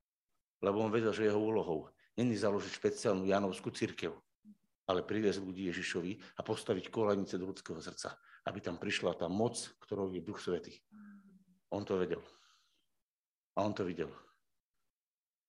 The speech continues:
A preto na konci hovorí jednu vec. Vrátim sa teraz do toho Jána. Kto verí v syna, má večný život.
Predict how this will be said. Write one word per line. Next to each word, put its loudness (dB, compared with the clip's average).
A 0
preto 2
na 0
konci -4
hovorí -2
jednu 0
vec. 0
Vrátim 2
sa -12
teraz 0
do -6
toho -8
Jána. -4
Kto 4
verí 8
v -4
syna, 2
má 12
večný 2
život. 2